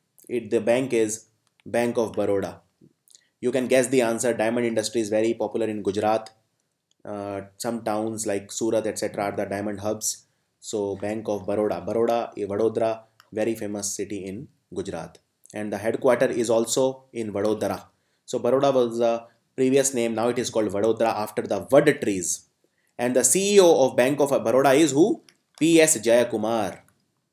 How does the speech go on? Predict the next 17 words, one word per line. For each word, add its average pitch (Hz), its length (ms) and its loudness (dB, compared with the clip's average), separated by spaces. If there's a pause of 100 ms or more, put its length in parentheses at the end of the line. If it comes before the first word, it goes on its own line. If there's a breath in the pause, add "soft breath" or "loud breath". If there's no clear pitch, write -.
(1800 soft breath)
Which 196 280 8
committee 190 480 6
has 131 220 4
been 151 160 2
set 165 220 6
up 131 120 4
by 127 140 4
the 151 100 4
Defense 165 380 0
Ministry 147 580 4 (380)
to 147 140 2
streamline 180 560 2
the 139 80 4
process 123 400 0
of 107 160 -2
defense 123 320 -2
purchases? 135 840 0